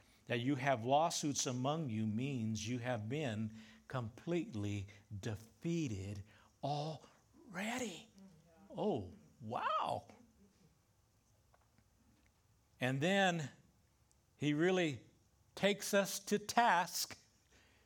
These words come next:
'cause many of us get a little uncomfortable with this. "Why not rather be wronged?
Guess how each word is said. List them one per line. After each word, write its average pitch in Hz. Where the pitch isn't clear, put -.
'cause 123
many 175
of 175
us 170
get 135
a -
little 165
uncomfortable 175
with 117
this. 135
"Why 196
not 220
rather 156
be 156
wronged? 135